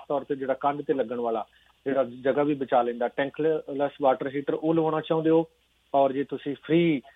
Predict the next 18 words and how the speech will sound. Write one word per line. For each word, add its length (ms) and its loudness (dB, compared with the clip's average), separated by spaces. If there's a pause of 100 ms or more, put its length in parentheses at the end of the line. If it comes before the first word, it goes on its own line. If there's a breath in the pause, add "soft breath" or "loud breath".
(280 soft breath)
ਅਹ, 180 2
ਜਿਹੜੀ 220 2
ਲਵਾਉਣੀ 380 0
ਆ 80 2
ਆਪਣਾ 280 0
ਗੌਰਮੈਂਟ 380 4
ਰਿਬੇਟ 260 0
ਦੇ 140 -2
ਅਨੁਸਾਰ, 500 2
ਅਹ, 480 -4
ਜਿਹੜੀ 500 -2
ਆਪਣਾ 320 -6
ਫਰਨਸ 340 4 (100)
ਆ 160 6
ਉਹ 140 6
ਲਵਾਉਣਾ 260 0
ਚਾਹੁੰਦੇ 320 -2
ਹੋ, 160 4